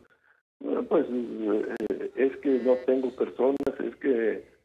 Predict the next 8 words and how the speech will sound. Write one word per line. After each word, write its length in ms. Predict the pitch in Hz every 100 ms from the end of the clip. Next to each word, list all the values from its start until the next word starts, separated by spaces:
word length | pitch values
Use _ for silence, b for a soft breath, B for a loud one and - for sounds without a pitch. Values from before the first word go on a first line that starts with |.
| _ _
no 200 | 131 127
se 80 | 123
puede, 440 | - 139 139 143
o 100 | 143 -
sea, 140 | 127
justificación 880 | - 107 110 110 101 104 123 127 131
tras 180 | - -
justificación, 880 | - - - 98 - - - 127